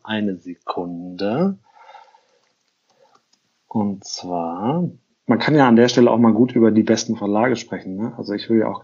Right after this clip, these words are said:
ähm, es gibt generell sehr, sehr viele gute Verlage, deswegen sollte sich jetzt kein Verlag ausgegrenzt fühlen, den ich jetzt nicht erwähne. Aber der A-T Verlag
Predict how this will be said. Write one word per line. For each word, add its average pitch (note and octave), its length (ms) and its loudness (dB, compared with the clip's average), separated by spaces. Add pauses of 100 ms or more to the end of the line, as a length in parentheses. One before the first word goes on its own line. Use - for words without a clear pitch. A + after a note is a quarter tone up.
ähm, G2 580 -8 (1080)
es - 80 -20
gibt A2+ 160 -2
generell A#2+ 400 4
sehr, A#2 160 6
sehr A#2 140 6
viele B2+ 260 4
gute B2 240 4
Verlage, G#2 360 4
deswegen G#2 360 -4
sollte G2+ 260 -2
sich G2 160 -6
jetzt G#2+ 160 -6
kein - 240 0
Verlag G2+ 320 -2
ausgegrenzt G#2 640 -2
fühlen, G#2 540 -2
den G2 200 -2
ich G2 100 -10
jetzt G#2 200 -6
nicht A2+ 160 2
erwähne. G2 380 0
Aber G2+ 200 0
der - 200 -2
A-T - 280 2
Verlag A2+ 580 4